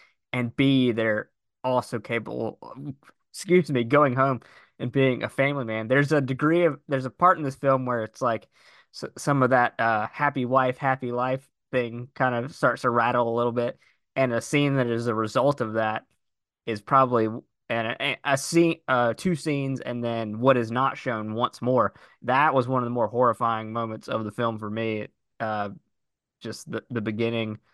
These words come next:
the part we don't see, and then the aftermath. And knowing for a fact that, uh, Sandra Hüller's character, Hedwig, Hedwig, as you said, <laughs> uh, would,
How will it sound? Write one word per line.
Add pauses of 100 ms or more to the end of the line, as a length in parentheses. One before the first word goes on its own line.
the
part
we
don't
see,
and
then
the
aftermath. (400)
And
knowing (720)
for
a
fact
that, (420)
uh, (800)
Sandra
Hüller's
character,
Hedwig, (200)
Hedwig,
as
you
said, (120)
<laughs>
uh, (420)
would,